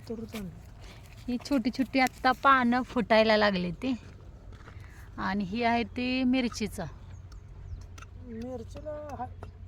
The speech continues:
Speaker 1: याच्यामध्ये येते मिरची.
Speaker 2: मिरची
Speaker 1: वांगं पण
Speaker 2: आली,
Speaker 1: येते.
Speaker 2: चांगली दिसते. वांग्याला आता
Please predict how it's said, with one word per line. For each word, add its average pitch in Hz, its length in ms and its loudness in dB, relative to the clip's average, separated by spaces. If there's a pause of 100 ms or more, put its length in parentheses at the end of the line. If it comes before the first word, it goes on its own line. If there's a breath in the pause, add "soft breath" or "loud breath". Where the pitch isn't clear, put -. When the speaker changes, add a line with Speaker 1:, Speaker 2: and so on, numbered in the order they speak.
(180)
Speaker 1:
याच्यामध्ये 226 480 -10
येते 214 200 -8
मिरची. 196 280 -10
Speaker 2:
मिरची - 680 -6
Speaker 1:
वांगं 240 180 10
पण 254 160 10
Speaker 2:
आली, 269 240 10
Speaker 1:
येते. 226 120 4
Speaker 2:
चांगली 240 280 4
दिसते. 208 360 -2 (360 loud breath)
वांग्याला 254 340 6
आता 269 120 2